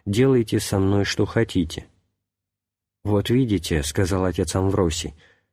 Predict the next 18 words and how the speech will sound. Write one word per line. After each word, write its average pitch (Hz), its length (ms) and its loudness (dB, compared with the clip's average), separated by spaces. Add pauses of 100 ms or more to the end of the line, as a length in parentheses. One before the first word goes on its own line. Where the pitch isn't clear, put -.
все - 280 0
подвиги, 110 560 2
которые 107 560 0
вы 104 180 2
перечислили, 101 960 -2 (320)
не 113 280 4
имеют 123 380 2
значения 110 800 2
без 98 240 0
любви 107 360 2
к 98 80 -4
Богу. 101 480 0 (540)
А 107 120 2
вы 104 140 2
его 104 240 0
любите?» 113 580 0 (720)
«Конечно, 110 520 2
люблю». 95 420 0